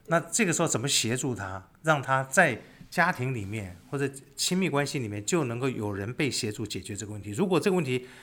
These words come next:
在这个阶段没有被安抚，然后造成关系的破裂，然后让，不但关系的破裂，然后让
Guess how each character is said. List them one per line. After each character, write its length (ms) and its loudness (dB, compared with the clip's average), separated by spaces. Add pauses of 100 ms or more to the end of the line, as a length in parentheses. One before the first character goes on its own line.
(120)
在 140 4
这 140 -2
个 80 2
阶 140 0
段 160 0
没 140 0
有 140 -2 (380)
被 260 2
安 220 -2
抚， 160 -10
然 160 -4
后 260 -2 (200)
造 140 0
成 160 -2
关 160 -2
系 120 -2
的 80 0
破 240 0
裂， 160 -2
然 120 -2
后 100 -4
让， 220 4 (300)
不 100 0
但 180 4
关 160 2
系 80 0
的 80 2
破 200 0
裂， 120 4
然 120 2
后 60 0
让 200 2